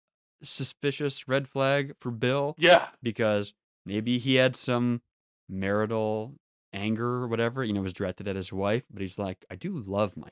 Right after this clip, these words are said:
Speaker 1: kid, so
Speaker 2: Mm-hmm.
Speaker 1: they can live."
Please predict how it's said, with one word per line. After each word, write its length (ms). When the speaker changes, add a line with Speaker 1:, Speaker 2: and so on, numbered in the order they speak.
Speaker 1:
kid, 460
so 480
Speaker 2:
Mm-hmm. 400
Speaker 1:
they 180
can 180
live." 260